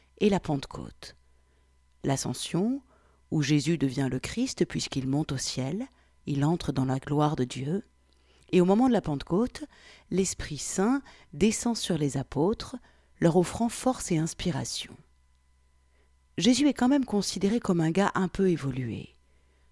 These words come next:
On en a même fait un saint et une source d'inspiration pour pas mal de gens. Pourtant, Jésus,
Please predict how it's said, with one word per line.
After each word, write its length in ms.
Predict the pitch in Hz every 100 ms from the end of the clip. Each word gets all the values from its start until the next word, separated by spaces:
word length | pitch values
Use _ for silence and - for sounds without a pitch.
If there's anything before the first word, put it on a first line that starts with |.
| _ -
On 80 | 151
en 140 | 143
a 40 | 139
même 220 | 143 147
fait 240 | - 196
un 140 | 143 135
saint 500 | - 208 220 254 -
et 240 | - 175 -
une 120 | 180
source 320 | - 254 -
d'inspiration 720 | 175 170 - - 165 165 254
pour 220 | 247 180
pas 140 | - 190
mal 220 | 190 185
de 100 | 143
gens. 340 | 131 127 113 - _ _ _ _ _ _ _ _ _
Pourtant, 520 | - 185 269 285 269 - - _ _ _ _ -
Jésus, 580 | 139 185 143 135 185